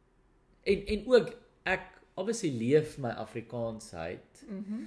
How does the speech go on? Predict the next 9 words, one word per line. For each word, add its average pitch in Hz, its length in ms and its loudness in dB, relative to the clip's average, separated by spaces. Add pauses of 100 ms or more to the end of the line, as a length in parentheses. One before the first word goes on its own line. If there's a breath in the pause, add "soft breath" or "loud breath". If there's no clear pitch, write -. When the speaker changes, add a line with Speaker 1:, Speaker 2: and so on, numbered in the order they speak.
(120)
Speaker 1:
Daar 143 200 0
is 233 120 2
Afrikaanse 165 580 -4
mense 120 520 -4
wat 110 360 -4 (180)
nie, 120 360 -8 (460)
jy 117 220 -2
is 127 140 -10
nie, 185 160 -8